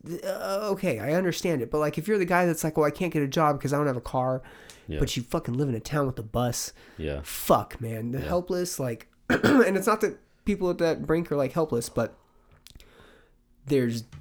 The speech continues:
Speaker 1: confusion there, right? I think people feel helpless, and there are people that are helpless, and there's, like,
Speaker 2: Yeah.
Speaker 1: <clears throat> neither are good.
Speaker 2: Places to
Speaker 1: Neither,
Speaker 2: be.
Speaker 1: both are negative. Yeah,
Speaker 2: Yeah,
Speaker 1: yeah,
Speaker 2: yeah.
Speaker 1: both are, I mean,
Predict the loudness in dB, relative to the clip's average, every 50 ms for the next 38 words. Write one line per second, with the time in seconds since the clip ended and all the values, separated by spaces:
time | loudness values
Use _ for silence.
0 | -20 -16 -8 -6 -6 -2 2 2 2 2 0 -2 -6 -8 -10 -12 -10 -10 -8 -8
1 | -6 -4 -6 -6 -4 -4 -4 -4 -6 -4 -2 -4 -4 -2 -2 -4 -2 0 -2 -2
2 | -2 -6 -10 -8 -4 -2 0 0 0 0 0 0 0 0 -2 -2 -2 -2 -4 0
3 | 0 0 0 0 -4 -8 -10 -12 -14 -14 -12 -12 -8 -6 -4 -4 -4 -4 -6 -8
4 | -8 -10 -12 -14 -10 -6 -4 -2 -2 -2 -6 -2 2 4 4 6 4 2 -2 -8
5 | -18 _ _ _ -20 -20 -20 -20 _ -20 -20 -10 -2 0 0 2 2 2 0 -2
6 | -2 0 0 0 0 0 -4 -10 -14 _ -20 -20 -20 -20 -20 -20 -20 -20 -20 -20
7 | -20 -20 -20 _ -2 0 2 2 2 4 4 2 2 2 2 2 2 2 2 2
8 | 2 2 2 0 -2 -4 -8 -6 -4 -4 -2 -2 0 0 0 0 0 0 -2 -2
9 | -2 -2 -2 -2 -2 -2 -2 0 0 -2 -2 -4 -6 -6 -6 -4 -4 -4 -6 -8